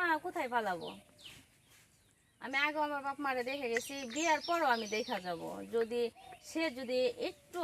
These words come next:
আমার বাপ মাকে দেখে বা একটু খোঁজ খবর রাখে, এতটুকু হলেই চলবে। আহ, কারণ আমার একটা বড় ভাই নাই যে আমার মা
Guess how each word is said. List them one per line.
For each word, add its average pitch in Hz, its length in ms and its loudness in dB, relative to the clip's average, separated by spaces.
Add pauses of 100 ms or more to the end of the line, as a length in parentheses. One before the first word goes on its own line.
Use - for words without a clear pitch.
আমার 240 220 2
বাপ 240 200 0
মাকে 247 200 -2 (120)
দেখে 220 300 -2 (540)
বা 220 120 2
একটু 247 220 -2 (120)
খোঁজ 320 160 -2 (100)
খবর 220 220 2 (100)
রাখে, 208 180 2 (100)
এতটুকু 330 440 -10
হলেই 254 300 2
চলবে। 190 380 -4 (520)
আহ, 269 300 -2 (140)
কারণ 285 280 0
আমার 254 240 -2 (100)
একটা 240 200 -8 (120)
বড় 247 140 2 (140)
ভাই 190 160 0 (120)
নাই 170 140 -2 (320)
যে 214 80 -2
আমার 214 300 2
মা 214 80 2